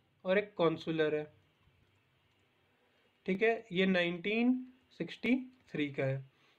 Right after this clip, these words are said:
तो ये दो कन्वेंशन है जिसके ऊपर डिप्लोमेटिक इम्यूनिटी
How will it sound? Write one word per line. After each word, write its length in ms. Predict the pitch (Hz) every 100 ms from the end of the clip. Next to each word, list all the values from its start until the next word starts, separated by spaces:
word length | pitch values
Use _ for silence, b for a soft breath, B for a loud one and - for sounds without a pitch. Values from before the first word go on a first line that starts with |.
| -
तो 60 | 185
ये 80 | 190
दो 200 | 214 254
कन्वेंशन 520 | 247 226 226 247 240
है 60 | 233
जिसके 280 | 208 196 226
ऊपर 280 | 214 240 262 B B B
डिप्लोमेटिक 640 | 202 233 226 214 208 262 208
इम्यूनिटी 480 | 196 190 185 185